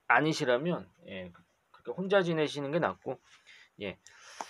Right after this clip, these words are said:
여기 이렇게 황금의 동전이 있기 때문에 학-, 어, 뭐 이렇게 친척분들 찾아다니면서 인사하면은 뭐 두둑히 용돈 생길 거라는 거 그렇게 말씀드리고요.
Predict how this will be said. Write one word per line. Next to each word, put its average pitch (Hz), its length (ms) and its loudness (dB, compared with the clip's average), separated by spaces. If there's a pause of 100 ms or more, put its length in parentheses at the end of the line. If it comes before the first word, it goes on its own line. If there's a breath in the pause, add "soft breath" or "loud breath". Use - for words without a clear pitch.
(720 loud breath)
여기 156 200 6
이렇게 165 180 2
황금의 208 560 2
동전이 160 400 2
있기 120 180 -6
때문에 120 920 0
학-, - 240 -6 (240)
어, 123 100 -4
뭐 117 260 2
이렇게 95 440 -4
친척분들 185 600 0
찾아다니면서 139 1040 4
인사하면은 135 880 0
뭐 101 180 -2
두둑히 123 420 -6
용돈 113 340 0
생길 165 280 -2
거라는 117 380 2
거 101 140 2
그렇게 101 240 -8
말씀드리고요. 110 960 0